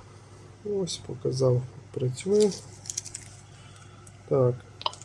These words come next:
І знов природній фон рахує. Ну і все, орієнтуйтесь. Користуватись так. Е, потрібно пам'ятати, що в режимі гамма він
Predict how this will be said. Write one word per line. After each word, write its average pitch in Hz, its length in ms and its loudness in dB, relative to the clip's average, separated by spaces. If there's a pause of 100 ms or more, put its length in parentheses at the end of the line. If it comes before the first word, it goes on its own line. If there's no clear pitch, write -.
(1040)
І 180 120 -2
знов 143 240 4
природній 131 500 6
фон 123 300 2
рахує. 127 480 0 (1300)
Ну 262 100 0
і 233 40 4
все, 190 280 6
орієнтуйтесь. 135 880 6 (960)
Користуватись 185 640 4
так. 127 380 4 (1080)
Е, 123 340 6 (1500)
потрібно 180 380 10
пам'ятати, 143 520 8
що 143 140 4
в 143 60 6
режимі 160 340 10
гамма 185 360 10
він 180 300 10